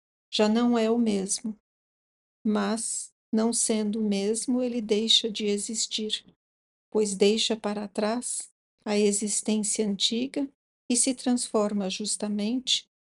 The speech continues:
partindo dela, para tornar-se outro.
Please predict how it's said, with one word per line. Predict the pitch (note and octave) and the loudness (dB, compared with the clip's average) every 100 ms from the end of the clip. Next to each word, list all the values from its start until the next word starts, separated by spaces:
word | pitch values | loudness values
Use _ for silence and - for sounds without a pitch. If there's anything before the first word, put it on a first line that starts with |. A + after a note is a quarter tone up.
| - | -6
partindo | G#3 G#3+ - A3 G#3 G3+ | -6 -4 -2 0 2 -2
dela, | F#3+ G#3 A#3+ C4+ C#4 _ _ _ - | -2 -2 0 -4 -8 _ _ _ -2
para | A#3+ A#3+ A#3 | 0 2 2
tornar-se | A#3 A#3 G3+ F#3+ - G#3 - | -2 0 -2 0 -2 -4 -4
outro. | A3 G#3+ - A#3+ | -6 -8 -12 -10